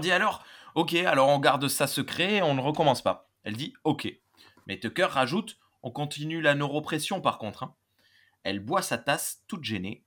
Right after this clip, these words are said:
et j'ai le cœur qui fait roudoudou. Remarquant à peine que nous avons là la fameuse scène mémique de T'Pol buvant son café, et que Cole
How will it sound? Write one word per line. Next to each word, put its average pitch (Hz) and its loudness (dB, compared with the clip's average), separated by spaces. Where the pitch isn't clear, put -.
et 135 -2
j'ai 131 -4
le 123 -2
cœur - -8
qui - -12
fait 113 -8
roudoudou. 101 -12
Remarquant 165 -2
à 135 4
peine 135 -2
que 135 -6
nous 120 -4
avons 120 -4
là 110 -2
la 101 -6
fameuse 104 -8
scène 120 -6
mémique 131 -6
de 117 -2
T'Pol 117 -6
buvant 107 -10
son 123 -12
café, 98 -10
et 165 -8
que 113 -6
Cole 113 -4